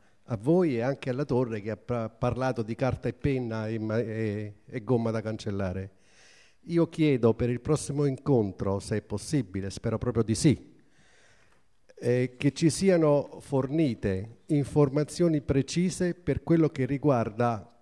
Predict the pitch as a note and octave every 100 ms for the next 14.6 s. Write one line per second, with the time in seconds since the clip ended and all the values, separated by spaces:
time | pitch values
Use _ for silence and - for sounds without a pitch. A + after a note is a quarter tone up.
0 | _ _ _ _ _ - _ - D#3 F3
1 | F3+ D#3 D3 - - - C3+ - - C#3
2 | - B2 G#2 F2 F2 F2+ F2 _ _ -
3 | _ _ _ _ _ _ _ _ - B2
4 | - G3 G3 D#3 C#3+ D#3 D3+ D3+ C#3+ C3+
5 | - - A#2 - C#3 - E3 - C#3+ B2
6 | A#2 A2+ A2+ - C3 B2+ A#2+ D3 C3 C3
7 | A#2+ B2 D3 C3 A#2+ - - A2+ B2+ -
8 | A#2+ - B2 G#2+ B2+ A#2+ C3 B2 B2 A#2+
9 | G#2+ A2+ A2+ G#2 G2+ F2 G2 C#3+ D3+ C#3
10 | C3+ C#3 C#3 D3+ D3+ C3 C3 C#3+ C3+ C3
11 | B2+ B2+ A#2 - G2 F2+ F#2 F#2+ _ _
12 | - _ _ _ _ _ _ - A#2 -
13 | B2+ B2 C#3 C3 A#2+ A#2 B2 B2 - B2
14 | A#2+ - G#2+ F#2 F2 F2+